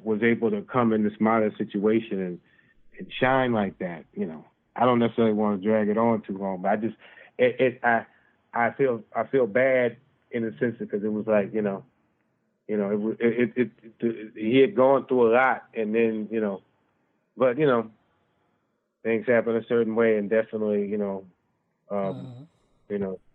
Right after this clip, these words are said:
Speaker 1: another soldier down, and, um, you know what I'm saying? It just, it, it, it, in a way, it's, it, it's inspiring because, you know what I'm saying? Because we're, in a lot of ways, cut from the same boat of cloth,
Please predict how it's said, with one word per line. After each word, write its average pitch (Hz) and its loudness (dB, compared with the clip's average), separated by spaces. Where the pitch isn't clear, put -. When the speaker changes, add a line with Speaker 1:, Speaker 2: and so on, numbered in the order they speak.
Speaker 1:
another 104 2
soldier 110 2
down, 107 2
and, 98 -4
um, 98 -6
you 110 -6
know 110 -2
what 107 -2
I'm 107 -6
saying? 110 0
It 101 -4
just, 110 -8
it, 127 -2
it, 131 2
it, 139 2
in 139 2
a 135 6
way, 160 2
it's, 131 2
it, 135 0
it's 127 0
inspiring 123 0
because, 110 0
you 113 -2
know 110 -2
what 107 -2
I'm 107 -10
saying? 107 0
Because 104 -6
we're, 113 0
in 104 -4
a 107 0
lot 117 4
of 113 2
ways, 113 2
cut 120 0
from 110 -4
the 101 -6
same 110 0
boat 110 2
of 101 -8
cloth, 110 0